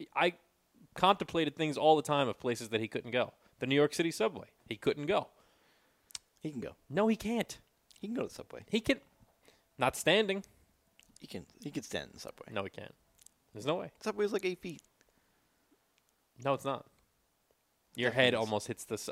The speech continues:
Speaker 1: my head almost hits the subway ceiling. It is not eight feet, and it's not anywhere close to eight feet. It's
Speaker 2: <laughs>
Speaker 1: like
Speaker 2: You also thought it almost
Speaker 1: it's
Speaker 2: hits
Speaker 1: like
Speaker 2: this
Speaker 1: six six.
Speaker 2: bar, and there's, like, a foot above your head.
Speaker 1: It's like six six.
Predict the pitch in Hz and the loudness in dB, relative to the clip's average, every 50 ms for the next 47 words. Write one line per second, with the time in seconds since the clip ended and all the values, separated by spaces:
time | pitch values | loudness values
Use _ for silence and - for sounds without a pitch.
0 | - 117 113 120 120 117 113 104 101 95 95 95 92 - - 95 - - 98 - | -6 0 2 4 4 6 4 4 4 2 0 -2 -6 -8 -8 -8 -8 -8 -10 -8
1 | 104 95 92 85 92 104 - - 110 - 101 107 _ _ _ _ _ _ _ _ | -8 -8 -8 -10 -12 -12 -12 -12 -16 -16 -16 -18 _ _ _ _ _ _ _ _
2 | _ _ _ _ - 113 107 107 113 107 104 - 104 104 98 - - 92 82 - | _ _ _ _ -6 -6 -4 0 2 2 2 0 -2 -6 -8 -8 -10 -14 -14 -10
3 | - 120 110 107 - 127 120 110 113 - 117 110 107 104 98 - - 101 98 - | -8 -6 -6 -6 0 2 2 2 2 0 -2 -2 0 -2 -2 -2 -2 -4 -4 -4
4 | - 92 92 - - 92 - - 120 123 107 - 190 175 160 160 165 165 - 180 | -6 -12 -12 -12 -12 -8 -4 -2 0 2 6 6 8 10 12 12 10 10 8 4
5 | 156 - 165 156 147 147 139 143 147 147 143 131 139 160 160 147 - 151 139 127 | 4 6 6 8 8 8 6 4 0 2 2 2 4 6 4 4 4 4 2 4
6 | 170 156 131 127 147 165 160 127 110 107 110 110 113 117 127 120 120 113 - - | 4 8 10 12 12 12 12 12 12 8 6 2 2 4 4 4 4 2 2 -2
7 | - - 139 151 - 87 98 104 113 110 110 113 107 101 113 127 135 - - - | -4 0 0 2 0 0 -2 0 0 0 0 -2 -4 -4 -4 -6 -10 -8 -6 -6
8 | 120 - 143 123 - - - 120 - - - - - - - - - | -2 0 0 0 0 -2 -8 -8 -8 -8 -12 -14 -14 -16 -18 -20 -20